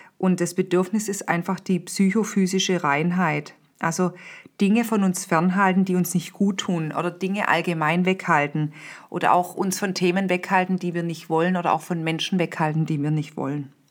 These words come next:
Wenn wir jetzt wieder bei der Emotion, ähm, auf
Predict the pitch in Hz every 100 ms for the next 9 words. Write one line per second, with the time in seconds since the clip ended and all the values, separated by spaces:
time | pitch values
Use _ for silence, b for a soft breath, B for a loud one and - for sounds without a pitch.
0 | _ _ b b b b b b b b
1 | b b 196 208 240 226 - 220 226 240
2 | 226 220 208 208 185 185 180 - 190 175
3 | 202 220 208 - 185 185 180 180 175 -
4 | - 180 - -